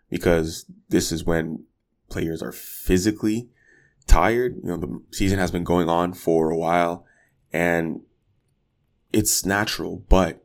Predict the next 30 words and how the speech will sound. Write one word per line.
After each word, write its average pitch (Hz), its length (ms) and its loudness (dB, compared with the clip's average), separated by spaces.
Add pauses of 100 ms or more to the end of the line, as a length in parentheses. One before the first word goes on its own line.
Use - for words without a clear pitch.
this - 320 -2
is 90 120 0
really 90 280 0
when 80 260 -2
teams 80 380 2
have 78 160 -4
to - 100 -4
buckle - 380 0
down 82 460 -2 (480)
as 85 200 0
they 87 100 4
prepare - 460 12
for 85 180 2
the 82 80 0
stretch - 320 0
run 92 160 0
because 80 260 -4
there 80 120 0
are 82 40 -4
two 110 320 -2
months 95 320 0
left 82 320 -4 (360)
in 92 180 4
the 87 80 6
regular 80 400 2
season. - 500 -2
So 71 380 -4 (540)
if - 280 -4
you 82 300 0
are, 80 480 0